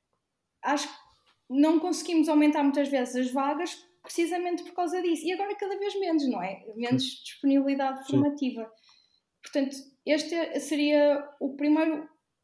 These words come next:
Speaker 1: problema que eu, que eu diria em relação às vagas. E este ano já aumentaram mais. Ou seja, dermatologia teve mais duas vagas, ou três. Eh, isto pare-, porque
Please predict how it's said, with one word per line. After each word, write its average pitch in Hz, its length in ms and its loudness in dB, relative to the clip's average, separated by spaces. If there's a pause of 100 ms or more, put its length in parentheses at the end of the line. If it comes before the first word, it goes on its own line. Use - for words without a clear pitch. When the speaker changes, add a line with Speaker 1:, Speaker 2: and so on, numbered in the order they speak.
(100)
Speaker 1:
problema 294 840 2
que 311 140 -6
eu, 302 840 -2 (120)
que - 120 -6
eu 285 100 0
diria 277 400 0
em 294 40 2
relação 294 300 -2
às 302 80 -4
vagas. 226 280 -4
E 254 60 0
este 277 200 -4
ano 247 120 -2
já 277 120 -2
aumentaram 285 440 2
mais. 262 400 -2
Ou - 100 -14
seja, 190 200 -12
dermatologia 220 640 -8
teve 226 220 -8
mais 220 280 -12
duas 214 240 -10
vagas, 277 640 0 (420)
ou 208 200 -6
três. 254 840 0
Eh, 247 380 0
isto - 240 -8
pare-, 262 200 -2 (960)
porque - 180 -6